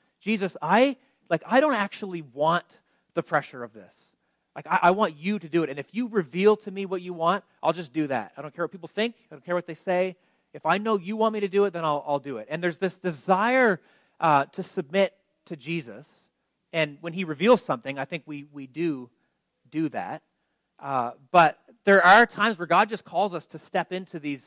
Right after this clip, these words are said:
like, areas of responsibility, and they're, they're weighty, right? Uh, and so if you're a person that has responsibility and authority, I encourage you, like, look to Jesus for wisdom and for guidance. And even in your prayer times, just,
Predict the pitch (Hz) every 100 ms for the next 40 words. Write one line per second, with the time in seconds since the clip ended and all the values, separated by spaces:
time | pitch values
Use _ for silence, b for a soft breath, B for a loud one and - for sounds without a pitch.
0 | _ 147 123 _ - 160 170 185 170 151
1 | - 165 160 - 147 160 147 135 139 139
2 | 131 _ 143 131 123 147 143 - _ _
3 | _ _ _ _ _ _ - 131 170 _
4 | _ _ _ 139 139 123 160 147 185 165
5 | 165 180 170 240 196 160 190 190 - _
6 | _ 165 - 160 147 143 143 139 131 -
7 | 135 131 135 135 143 165 143 139 123 120
8 | 131 151 226 - 170 139 170 151 - 143
9 | 123 147 143 147 131 - 113 127 135 104
10 | 113 _ _ _ _ - 180 226 208 -
11 | 170 175 131 101 _ - 156